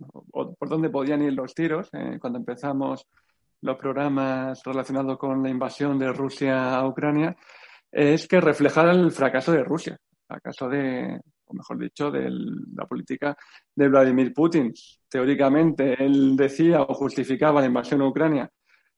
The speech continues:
por, entre otras cosas, porque Ucrania se podía meter en la otan, aunque no había ninguna solicitud formalizada, eh, y también advirtió en su momento que Finlandia y Suecia no se deberían meter en la, en la otan, ¿no?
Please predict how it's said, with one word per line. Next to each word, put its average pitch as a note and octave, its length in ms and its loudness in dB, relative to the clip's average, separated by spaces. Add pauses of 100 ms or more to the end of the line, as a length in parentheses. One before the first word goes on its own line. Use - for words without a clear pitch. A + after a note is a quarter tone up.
(180)
por, C3 440 6
entre C#3 200 2
otras C#3 180 2
cosas, E3 260 2
porque B2+ 200 -2
Ucrania C#3 320 0
se B2+ 100 -6
podía B2+ 240 0
meter C3+ 260 0
en C#3+ 120 2
la C#3+ 100 4
otan, E3+ 300 0
aunque - 180 -6
no B2+ 60 -2
había C3 160 -2
ninguna C3+ 420 0
solicitud C3+ 600 -4
formalizada, C#3 760 -2 (640)
eh, C#3 600 4
y D3 160 4
también D3+ 240 4
advirtió E3+ 420 2
en E3+ 80 2
su F3+ 100 0
momento F3 440 2
que E3+ 120 0
Finlandia C#3+ 520 2
y - 20 -2
Suecia D#3+ 300 0
no E3 120 2
se E3+ 120 0
deberían C3+ 340 0
meter B2 280 -4
en A#2+ 100 -4
la, A#2+ 280 -4
en A#2+ 120 -8
la - 120 -4
otan, A1+ 300 -8
¿no? - 80 -8